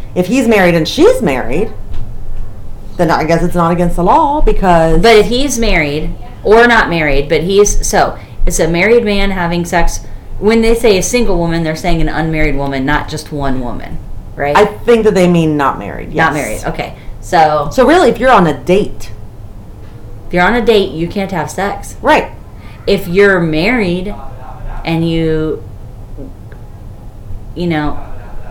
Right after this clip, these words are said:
Speaker 2: you can't have an affair.
Speaker 1: Correct.
Speaker 2: Right. But it's not, oh no, they're both in trouble.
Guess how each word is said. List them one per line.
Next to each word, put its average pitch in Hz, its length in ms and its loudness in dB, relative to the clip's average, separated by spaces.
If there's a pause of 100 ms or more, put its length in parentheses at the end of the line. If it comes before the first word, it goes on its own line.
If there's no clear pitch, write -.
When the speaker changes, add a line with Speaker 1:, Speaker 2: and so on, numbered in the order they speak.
(520)
Speaker 2:
you 185 100 -6
can't 165 180 -2
have 151 140 0
an 143 80 4
affair. 202 400 -4 (560)
Speaker 1:
Correct. - 480 0 (420)
Speaker 2:
Right. - 180 2 (440)
But 214 120 6
it's 208 200 6
not, 208 380 6 (260)
oh 254 160 6
no, 220 100 4
they're 196 140 2
both 190 200 0
in 151 100 -4
trouble. - 360 -10